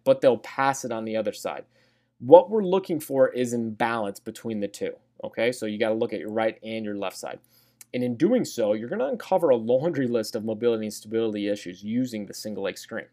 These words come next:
Now, understanding the importance of stability when it comes to keeping your knees healthy all starts with focusing your attention on the foot. You see, your foot is like your body's house of cards.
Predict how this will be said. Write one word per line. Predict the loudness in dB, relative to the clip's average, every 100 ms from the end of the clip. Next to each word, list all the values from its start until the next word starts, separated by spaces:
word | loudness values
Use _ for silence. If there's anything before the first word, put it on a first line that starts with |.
| _ _ _ _ _ _
Now, | 0 0 -2 _ _ _ 0
understanding | 2 0 -2 -2 0 0
the | -2
importance | 0 0 0 -2
of | -6
stability | -4 -2 0 0
when | -2 -2
it | -4
comes | -4 -6 -4
to | -10
keeping | -8 -8 -4 -4 -4 -8 _ _ -8
your | -2 0 2
knees | 0 -4
healthy | -4 -2 -2 -4 -16 _
all | 0 0
starts | 0 4 4 4 -4 -20 _
with | -14 -6
focusing | -2 -2 -4 -6 -6
your | -6
attention | -8 -12 -12
on | -10
the | -10
foot. | -2 0 0 _ _ _ _ _ -4
You | -4
see, | -2
your | -2 -2
foot | 0 -2 0
is | -4 -2
like | -2
your | -2
body's | -2 0 2 0 -2
house | -2 -2 -2
of | -6 -6
cards. | -4 -4 -8 -20